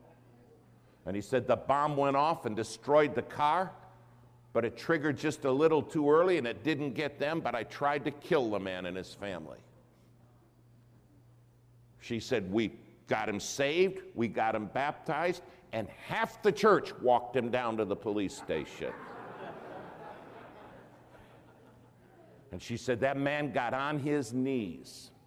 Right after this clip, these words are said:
and asked the chief of police to forgive him.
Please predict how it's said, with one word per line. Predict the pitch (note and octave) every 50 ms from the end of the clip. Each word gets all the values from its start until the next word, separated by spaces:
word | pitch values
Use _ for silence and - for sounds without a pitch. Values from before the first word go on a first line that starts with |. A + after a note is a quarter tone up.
| _ - - _ _ _ - - _ _ _ _ _ _ -
and | - G2+
asked | G#2 A2 A2 - - -
the | F#2+
chief | F#2 - - - C#3 C#3 C3 -
of | B2 -
police | - - A2+ G#2+ A#2+ B2+ B2+ B2+ -
to | - A2
forgive | G2+ - - F#2 D2+ - E2 F#2 F2+ E2
him. | F2 -